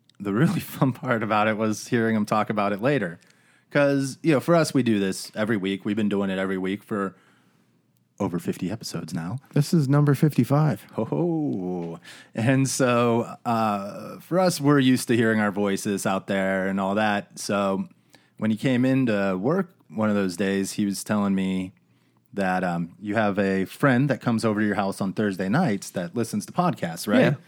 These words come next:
Speaker 3: Yep.
Speaker 1: Yeah, and so
Speaker 3: Well, my wife, my wife's friend, yeah.
Speaker 1: Right.
Speaker 3: Yep.
Speaker 1: And so, like, just with anything, like,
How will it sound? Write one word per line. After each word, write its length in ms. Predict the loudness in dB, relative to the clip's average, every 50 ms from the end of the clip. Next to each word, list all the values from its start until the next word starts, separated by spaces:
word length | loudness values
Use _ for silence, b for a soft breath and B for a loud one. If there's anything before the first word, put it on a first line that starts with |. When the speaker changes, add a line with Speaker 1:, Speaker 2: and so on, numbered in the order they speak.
| b b
Speaker 3:
Yep. 180 | 0 0 0 0 b b b b b b
Speaker 1:
Yeah, 380 | 2 2 4 4 4 4 2 2 2
and 420 | 2 4 4 4 4 2 2 0
so 460 | 0 2 2 2 4 4 4 4 4
Speaker 3:
Well, 80 | 6 6
my 180 | 6 6 4 2
wife, 120 | 0 0
my 140 | 0 2 2
wife's 180 | 4 2 2 0
friend, 240 | 0 -2 0 2 2
yeah. 200 | 2 2 0 -2 -4 -2
Speaker 1:
Right. 300 | 2 2 4 2 2 0 0
Speaker 3:
Yep. 200 | 0 0 0 b b b b b b
Speaker 1:
And 120 | 0 2
so, 340 | 2 2 2 2 2 0 -2 0
like, 220 | 0 0 0 2
just 180 | 0 -2 0 0
with 160 | 0 0 0
anything, 760 | 2 2 4 4 2 0 0 -2 -2 -2 -4 -6 -10 -12 -16 -10 -4
like, 340 | -2 0 0 0 0 -2